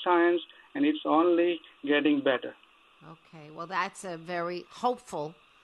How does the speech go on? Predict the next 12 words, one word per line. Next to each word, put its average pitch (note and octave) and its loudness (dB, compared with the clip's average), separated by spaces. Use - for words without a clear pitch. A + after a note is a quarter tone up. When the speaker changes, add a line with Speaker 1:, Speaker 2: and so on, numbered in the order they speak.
Speaker 2:
hopeful A3 -4
end F3+ -6
to F3+ -10
our D#3 -2
conversation, F3+ -6
and E3 -8
congratulations F#3+ -6
to E3 -6
you G#3 -2
and F3+ -4
the D#3+ -8
patient F#3+ -6